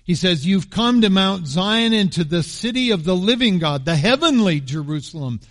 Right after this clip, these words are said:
and to the assembly of the firstborn who are enrolled in heaven, and to God, the judge of all, and to the spirits of the righteous made perfect, and to Jesus, the mediator of a new covenant, and to the sprinkled blood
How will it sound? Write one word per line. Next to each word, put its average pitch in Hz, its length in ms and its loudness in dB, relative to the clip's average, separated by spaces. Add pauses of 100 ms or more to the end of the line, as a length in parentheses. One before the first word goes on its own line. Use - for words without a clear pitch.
(280)
and 185 200 2
to 220 160 4
the 190 420 0
assembly 285 1080 -2 (200)
of 160 180 -2
the 147 140 0
firstborn 190 960 -2 (180)
who 196 220 2
are 165 200 0
enrolled 185 560 0
in 196 140 2
heaven, 190 500 -2
and 156 260 -4
to 151 100 -8
God, 160 580 -6 (320)
the 131 180 -4
judge 147 460 -4
of 151 140 -6
all, 123 440 -6 (840)
and 147 160 -2
to 156 160 -4
the 131 160 -4
spirits 196 600 0
of 139 120 -6
the 131 120 -6
righteous 156 560 -6
made 147 260 -6
perfect, 131 500 -8
and 143 220 -4
to 147 140 -8
Jesus, 110 840 -12 (720)
the 127 140 -10
mediator 135 720 -2
of 127 120 -6
a 131 60 -6
new 131 240 -2
covenant, 120 600 -10
and 120 180 -8
to 117 80 -10
the 104 160 -14
sprinkled 156 580 -8
blood 107 520 -10